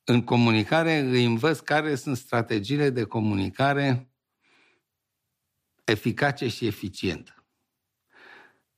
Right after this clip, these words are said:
Noi zicem de regulă comunicare eficientă. Știți că ăsta e termenul, bă, comunicare eficientă. E tradus din, uh, engleza americană.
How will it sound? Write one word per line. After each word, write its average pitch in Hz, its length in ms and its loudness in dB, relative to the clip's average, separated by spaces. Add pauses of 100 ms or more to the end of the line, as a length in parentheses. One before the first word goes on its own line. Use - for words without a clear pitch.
Noi 143 280 4
zicem 143 340 2
de 127 140 4
regulă 139 460 2
comunicare 127 600 0
eficientă. 110 720 -2
Știți - 320 -4
că 90 220 -8
ăsta 92 260 -4
e 71 40 -6
termenul, 85 500 -10
bă, 101 160 -2
comunicare 87 520 -8
eficientă. 82 600 -10
E 101 160 0
tradus 104 440 -2
din, 98 240 0
uh, 87 300 0
engleza 92 400 -2
americană. 85 680 -4